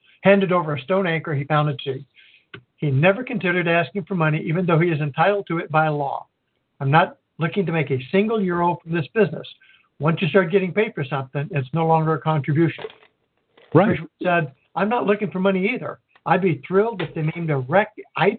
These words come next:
Speaker 1: found after me, unofficially, to know that I, too, am part of my island's history."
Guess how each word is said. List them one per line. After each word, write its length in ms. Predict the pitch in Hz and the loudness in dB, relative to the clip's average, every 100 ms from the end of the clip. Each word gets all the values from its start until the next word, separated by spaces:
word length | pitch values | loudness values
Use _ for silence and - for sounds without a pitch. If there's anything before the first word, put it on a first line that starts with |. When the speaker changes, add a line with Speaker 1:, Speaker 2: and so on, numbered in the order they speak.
| - | 0
Speaker 1:
found 480 | 190 156 160 175 - | 0 0 0 -4 -4
after 340 | 156 151 - 196 | 0 0 2 0
me, 300 | 160 135 - | 2 -2 -4
unofficially, 640 | - 233 277 269 120 98 127 _ _ _ _ _ - | -4 -2 -2 -4 -6 -10 -12 _ _ _ _ _ -4
to 80 | 170 | 4
know 140 | 185 | 4
that 140 | 170 165 | 4 2
I, 120 | 202 | 2
too, 200 | 202 214 | 2 -2
am 100 | 170 | 0
part 160 | 185 180 | -2 -4
of 80 | |
my 280 | 175 156 160 | -4 -2 -2
island's 260 | 156 151 127 | -2 -4 -6
history." 300 | 135 - | -10 -12